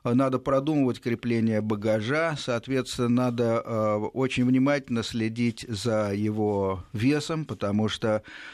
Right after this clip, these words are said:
ну, скажем, э, м, м, такие дороги, собственно, не асфальтовые, они сопровождаются, естественно, большими вибрациями, нагрузками на ходовую часть и на багажник,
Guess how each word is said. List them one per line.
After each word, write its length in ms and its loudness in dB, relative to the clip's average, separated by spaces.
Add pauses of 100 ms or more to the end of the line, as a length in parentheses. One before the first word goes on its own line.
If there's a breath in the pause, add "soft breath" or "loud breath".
(200 loud breath)
ну, 240 2
скажем, 580 0
э, 40 2 (320)
м, 1160 -2 (180)
м, 180 -2
такие 500 0 (360 loud breath)
дороги, 480 2
собственно, 540 0
не 360 4 (260)
асфальтовые, 880 -2
они 160 0
сопровождаются, 840 -2
естественно, 500 -2
большими 400 -2
вибрациями, 640 -2
нагрузками 760 0 (400 loud breath)
на 380 2
ходовую 520 0
часть 440 -2
и 100 -2
на 100 2
багажник, 580 -2